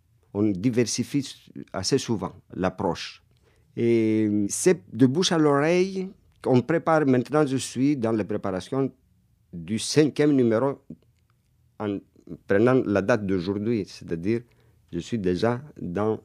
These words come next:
le numéro qui va paraître dans un an et demi à peu près. Et il y a des discussions, il y a des amis qui nous recommandent à d'autres amis, et c'est ce réseau qui n'a rien à faire. Je, <laughs> je reviens toujours avec cette idée de,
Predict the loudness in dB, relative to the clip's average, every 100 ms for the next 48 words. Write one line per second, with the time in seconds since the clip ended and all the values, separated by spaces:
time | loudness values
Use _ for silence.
0 | _ _ _ -4 -4 -4 -2 -2 0 -2
1 | -6 -8 -6 -4 -4 -6 -8 -8 -6 -2
2 | -2 -2 -4 -2 -4 -4 -8 -16 -20 -20
3 | _ _ _ _ _ _ _ _ -10 -6
4 | -4 -4 -4 -2 0 0 -2 -6 -12 -8
5 | -6 -6 -8 _ _ -2 2 2 2 2
6 | 2 2 0 -4 0 2 2 0 0 0
7 | 0 -2 -4 0 0 0 -2 0 0 -2
8 | _ _ _ _ -6 -4 -4 0 0 2
9 | 2 4 4 2 -2 -4 _ -8 -4 0
10 | 2 0 -2 -2 -2 -2 -4 -8 -6 -2
11 | 2 2 0 -2 -4 _ -4 -2 0 0
12 | -2 -6 -6 -10 -8 -6 -2 0 -2